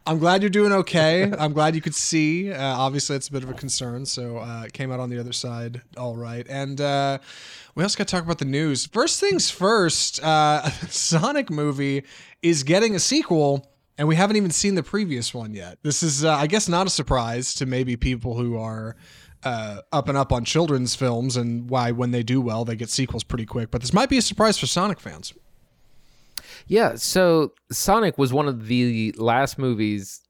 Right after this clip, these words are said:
Speaker 2: to come out before the pandemic started. Um, came out, I think, at the very beginning of March or very end of, of February, um, twenty twenty.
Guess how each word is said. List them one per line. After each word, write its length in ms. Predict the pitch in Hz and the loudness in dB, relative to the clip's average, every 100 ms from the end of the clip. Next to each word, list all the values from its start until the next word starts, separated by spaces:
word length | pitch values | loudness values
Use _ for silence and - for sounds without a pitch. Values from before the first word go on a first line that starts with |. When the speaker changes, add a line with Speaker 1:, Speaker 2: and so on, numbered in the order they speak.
| _ | _
Speaker 2:
to 80 | - | -6
come 220 | 120 120 | -2 2
out 320 | 107 101 - - 131 117 | 2 2 0 -8 -6 -2
before 320 | 113 117 107 | 0 0 -2
the 80 | 95 | -2
pandemic 480 | 110 95 98 101 | -4 -2 -2 -2
started. 560 | - 107 110 117 120 - _ - _ _ - | -4 0 0 0 -4 -10 _ -20 _ _ -4
Um, 260 | 107 95 | -2 -2
came 240 | 95 - 113 | -4 -6 -2
out, 140 | 92 | -2
I 40 | 85 | -2
think, 160 | 123 | -6
at 40 | 110 | -6
the 80 | |
very 460 | 92 98 120 151 156 | -10 -10 -6 -4 -4
beginning 420 | 123 110 120 117 | -4 -2 -2 -2
of 80 | 101 | -4
March 320 | 104 107 107 | 0 0 -2
or 140 | 76 101 | -4 0
very 260 | 104 104 | 2 2
end 160 | 101 104 | 0 -2
of, 80 | 87 - _ | -4 -8 _
of 400 | 101 95 87 87 | -2 -2 -4 -10
February, 840 | - 117 107 104 92 87 87 87 - _ _ _ _ | -4 -2 0 0 0 0 -2 -6 -12 _ _ _ _
um, 420 | 107 90 85 80 - | -6 -4 -6 -10 -14
twenty 420 | - - 107 90 82 | -14 -8 -6 -6 -8
twenty. 600 | - 113 98 90 87 | -8 -6 -4 -6 -8